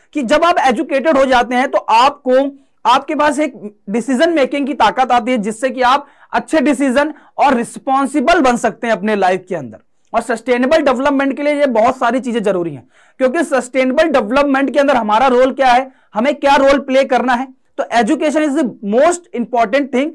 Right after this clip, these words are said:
जो कि सस्टेनेबल डेवलपमेंट के अंदर सबसे ज्यादा रोल प्ले कर रहा है, कि लोग एजुकेटेड होंगे तो लोगों के अंदर वैल्यूज आएंगी, स्किल आएगी, ठीक है, और वो नॉलेज से होंगे, तो उनको पता चलेगा कि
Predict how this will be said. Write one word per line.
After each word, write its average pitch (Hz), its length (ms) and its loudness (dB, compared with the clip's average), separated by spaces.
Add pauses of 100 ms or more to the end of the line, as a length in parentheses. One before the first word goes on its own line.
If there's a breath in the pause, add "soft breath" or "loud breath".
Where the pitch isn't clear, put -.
(260 loud breath)
जो 240 100 -2
कि 262 120 -6
सस्टेनेबल 233 600 -2
डेवलपमेंट 226 520 -2
के 233 60 -4
अंदर 214 200 -4
सबसे 220 440 -8
ज्यादा 190 260 0
रोल 214 240 0
प्ले 185 220 -6
कर 135 140 -12
रहा - 120 -20
है, - 80 -20 (360 soft breath)
कि 277 60 -2
लोग 294 240 2
एजुकेटेड 247 600 0
होंगे 240 320 2
तो - 420 -8
लोगों 254 300 4
के 262 80 0
अंदर 254 180 0
वैल्यूज 214 420 0
आएंगी, 220 320 -4 (100)
स्किल 233 320 -4
आएगी, 220 360 0 (300)
ठीक 214 120 -2
है, 269 220 0 (220 soft breath)
और 233 100 2
वो 311 200 4
नॉलेज 247 380 2
से 247 200 -2
होंगे, 156 240 -4
तो - 240 -6
उनको 285 200 2
पता 302 300 0
चलेगा 277 360 2
कि 262 120 -2